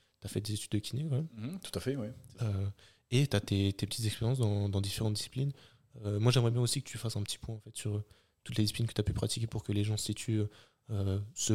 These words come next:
Speaker 1: par quoi tu es passé, l'expérience que t'as pu tirer de,
Speaker 2: Ouais.
Speaker 1: de ces,
Speaker 2: Ouais, ouais.
Speaker 1: ces sports-là.
Speaker 2: Je commence, euh, par quoi ?
Speaker 1: Ce que tu veux, ce que tu veux. Tu peux aller très,
Speaker 2: Ok.
Speaker 1: très loin, si
Speaker 2: Alors,
Speaker 1: tu
Speaker 2: je peux
Speaker 1: estimes
Speaker 2: aller,
Speaker 1: que
Speaker 2: je peux
Speaker 1: c'est,
Speaker 2: remonter
Speaker 1: euh,
Speaker 2: très loin, ouais.
Speaker 1: que c'est intéressant.
Speaker 2: D'accord, bon.
Speaker 1: Dis-nous.
Speaker 2: Premier, premier rapport, euh,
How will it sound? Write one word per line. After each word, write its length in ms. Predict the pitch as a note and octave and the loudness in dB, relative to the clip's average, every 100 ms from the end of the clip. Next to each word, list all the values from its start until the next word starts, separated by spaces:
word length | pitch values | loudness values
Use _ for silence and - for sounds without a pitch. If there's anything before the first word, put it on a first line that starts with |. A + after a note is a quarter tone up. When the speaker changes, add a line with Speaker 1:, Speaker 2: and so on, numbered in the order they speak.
| G#2 | 6
Speaker 1:
par 200 | G2+ G#2+ | 4 0
quoi 120 | A2 | -2
tu 120 | - | -2
es 20 | |
passé, 280 | A2 A2+ A2 | -2 0 2
l'expérience 360 | G#2+ G#2+ A2 G#2+ | 0 -2 -2 -2
que 60 | |
t'as 100 | - - | -4 -6
pu 100 | C3 | -2
tirer 200 | A2 G#2 | -2 2
de, 160 | G#2+ | 2
Speaker 2:
Ouais. 100 | G#2 | 2
Speaker 1:
de 60 | G#2+ | -2
ces, 320 | - G#2+ G#2 - - G2 | 0 -2 -4 -10 -20 -10
Speaker 2:
Ouais, 60 | F2 | -10
ouais. 100 | E2+ | -10
Speaker 1:
ces 120 | - G#2+ | -12 -14
sports-là. 300 | - A2+ A2 - _ - | 0 2 2 -4 _ -20
Speaker 2:
Je 80 | - | -6
commence, 440 | G2+ G2 F#2+ - | -2 -2 0 0
euh, 600 | F#2+ F#2 F2+ F2+ F2+ F2+ - | 0 -2 -2 -4 -6 -8 -12
par 120 | G2 | -16
quoi ? 120 | - - _ _ _ _ _ _ _ _ G2 - | -16 -18 _ _ _ _ _ _ _ _ -8 -2
Speaker 1:
Ce 120 | C3+ | 2
que 100 | A2 | 4
tu 200 | A2 - | 4 6
veux, 200 | A#2+ B2+ | 6 6
ce 120 | A2 | 4
que 60 | A#2 | 0
tu 120 | A#2 | 4
veux. 60 | B2 | 4
Tu 120 | G#2 | 4
peux 120 | G2+ | 6
aller 120 | A2 A2 | 6 6
très, 220 | - C3 | 6 4
Speaker 2:
Ok. 60 | |
Speaker 1:
très 140 | - B2+ | 6 8
loin, 320 | C3+ C#3 D3 - - | 10 10 8 2 -16
si 220 | - - A#2+ | -6 2 4
Speaker 2:
Alors, 40 | |
Speaker 1:
tu 0 | |
Speaker 2:
je 60 | - | 6
peux 40 | A2+ | 6
Speaker 1:
estimes 180 | A#2+ B2 | 6 6
Speaker 2:
aller, 80 | |
Speaker 1:
que 60 | B2 | 6
Speaker 2:
je 40 | - | 4
peux 40 | |
Speaker 1:
c'est, 80 | A#2+ | 6
Speaker 2:
remonter 100 | A#2+ | 6
Speaker 1:
euh, 60 | A#2 | 6
Speaker 2:
très 160 | - B2 | 2 -6
loin, 220 | C3+ C#3 | -4 -6
ouais. 40 | C3+ | 2
Speaker 1:
que 80 | A#2+ | 2
c'est 140 | A#2+ | 4
intéressant. 580 | A#2 A#2+ A#2 A#2 B2+ B2+ | 4 6 6 6 6 6
Speaker 2:
D'accord, 280 | G2 - F2 G2+ | 2 -8 -12 -8
bon. 180 | F2+ - - | -8 -8 -14
Speaker 1:
Dis-nous. 320 | B2 G#2+ G2+ F#2+ _ _ _ | -4 2 2 0 _ _ _
Speaker 2:
Premier, 1000 | - B2 B2+ B2+ B2 B2+ B2 B2 B2 A#2+ - _ _ _ _ | -2 0 0 -2 -4 -2 0 0 0 -2 -6 _ _ _ _
premier 200 | G2+ G2+ | -6 -4
rapport, 440 | F#2+ - G2 F#2+ | -4 -4 -4 -4
euh, 300 | F2+ F2 F2 | -6 -8 -8